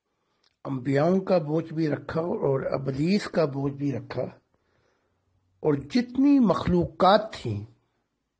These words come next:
आसमानों में जिनका दावा था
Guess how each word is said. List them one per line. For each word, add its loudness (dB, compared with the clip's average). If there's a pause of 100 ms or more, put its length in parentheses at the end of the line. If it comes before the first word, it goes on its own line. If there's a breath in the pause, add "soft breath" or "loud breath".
(2000)
आसमानों 0
में 0
जिनका -2
दावा 2
था -14